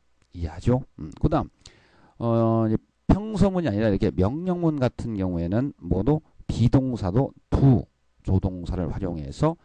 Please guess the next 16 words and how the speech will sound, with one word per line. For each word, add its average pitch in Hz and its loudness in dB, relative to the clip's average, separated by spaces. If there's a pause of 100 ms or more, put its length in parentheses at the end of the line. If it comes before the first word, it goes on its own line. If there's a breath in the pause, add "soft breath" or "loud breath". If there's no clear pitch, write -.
(300 soft breath)
강조할 92 -8
수 - -14
있다 107 -2
이거예요. 92 -6 (280)
자, - -20
페이지 95 -6
하나 85 -18
넘겨야 82 -18
되겠네. 80 -12 (1300)
그다음, 107 -16 (1400)
원래 90 -8
이제 180 -4
도치라는 117 0
게 107 -4
상당히 113 -6
어렵죠. 107 -4